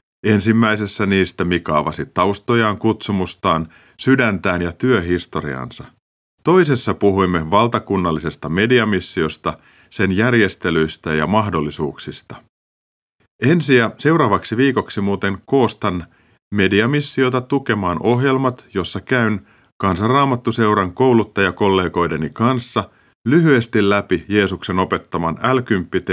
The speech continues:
elämäntavan näkökulmat. Ensi viikon ohjelmassa käymme johdannon, siunaamisen ja anteeksiannon sekä kohtaamisen ja ruoan siunaamisen näköaloja. Ja sitten viikkoa myöhemmin uppoudumme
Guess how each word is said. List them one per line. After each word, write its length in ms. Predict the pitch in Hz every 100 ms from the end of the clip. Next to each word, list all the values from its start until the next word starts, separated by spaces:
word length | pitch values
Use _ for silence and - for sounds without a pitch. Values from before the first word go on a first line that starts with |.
| 82
elämäntavan 800 | - 123 123 92 82 85 78 73 71
näkökulmat. 840 | 98 98 - 80 67 69 62 - _ _ _ _ _ _ _ _
Ensi 280 | 120 131 131
viikon 320 | 113 95 87
ohjelmassa 600 | 98 110 110 104 - 98 - _ _ -
käymme 260 | 87 82
johdannon, 720 | 71 92 98 110 107 104 92 78
siunaamisen 760 | - 107 95 92 82 82 80
ja 80 | 78
anteeksiannon 920 | 95 123 120 120 - 117 107 101 92 90 _ _ _ _ -
sekä 280 | 98 87
kohtaamisen 840 | 80 113 101 - 123 131 117 120 113
ja 80 | 104
ruoan 320 | 113 101 87
siunaamisen 720 | 98 87 85 80 80 80 73 69
näköaloja. 680 | 87 90 82 69 67 60 - _ _ _ _ _ _
Ja 80 | 135
sitten 340 | 131 156 120 117
viikkoa 460 | 127 - - 156
myöhemmin 600 | 139 107 98 92 90 82 - _ _ _
uppoudumme 760 | 98 - - 107 117 104 98